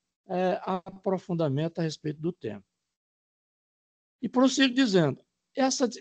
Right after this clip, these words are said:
essa medição tem cerca de trinta laudos, desembargador André. Eu vou, eu tô entrando aqui nos fundamentos principais,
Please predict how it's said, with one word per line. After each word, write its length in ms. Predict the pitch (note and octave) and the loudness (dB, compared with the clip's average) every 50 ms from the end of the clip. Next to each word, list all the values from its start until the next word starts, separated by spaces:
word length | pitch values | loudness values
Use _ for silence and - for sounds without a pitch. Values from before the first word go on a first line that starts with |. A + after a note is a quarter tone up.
| C4 | -8
essa 260 | G#3+ A3+ G#3 - A#3+ | -6 -4 -4 0 0
medição 400 | A3 A3+ A3+ A3 - - G#3+ A3+ | 0 0 0 -2 -4 -4 -2 -2
tem 160 | A3 - A#3 A3+ | -2 0 -2 -2
cerca 360 | - - A#3+ A3+ G3 G3+ F#3+ | 0 0 -2 -2 0 -2 -4
de 140 | E3+ F#3 F#3 | -4 -4 -6
trinta 360 | - A#3+ C#4+ D4+ - E4+ D#4+ | -4 -4 -4 -4 -2 0 2
laudos, 360 | C#4+ G3+ D#3 C3 A#2 B2 C#3 | 4 4 4 2 0 -4 -8
desembargador 600 | B2+ B2 A#2 A#2+ C#3+ B2+ B2 C3 B2+ B2+ B2+ A#2+ | -12 -10 -8 -6 -6 -6 -6 -8 -6 -6 -6 -6
André. 320 | A#2+ A#2+ A#2 A2 A2 G2+ _ _ _ _ _ _ _ _ _ _ _ _ _ _ _ _ _ _ _ - | -6 -8 -8 -10 -10 -12 _ _ _ _ _ _ _ _ _ _ _ _ _ _ _ _ _ _ _ -2
Eu 180 | A3+ A#3 B3 | 0 2 2
vou, 480 | A#3+ G#3+ A3+ A3+ A#3 A#3 A3+ A3+ B3 B3 | 2 4 6 8 8 8 8 6 4 2
eu 80 | G#3 | 0
tô 140 | G#3 - B3 | 0 2 2
entrando 380 | B3 B3 A#3+ B3+ A#3+ A#3 A3+ A#3 | 2 2 2 2 2 2 2 0
aqui 180 | A3+ - A#3+ | -2 0 0
nos 180 | B3 C4 C4 - | 2 2 2 0
fundamentos 600 | - - C4+ B3 B3 A3+ A3+ B3 A#3+ - - - - - | -2 -4 -2 0 2 2 2 0 -2 -6 -14 -18 -12 -8
principais, 640 | - D4+ D4 - - - C4+ A3+ F#3 C#3+ C3 C3 | -6 -6 -6 -6 -4 2 4 4 4 4 2 0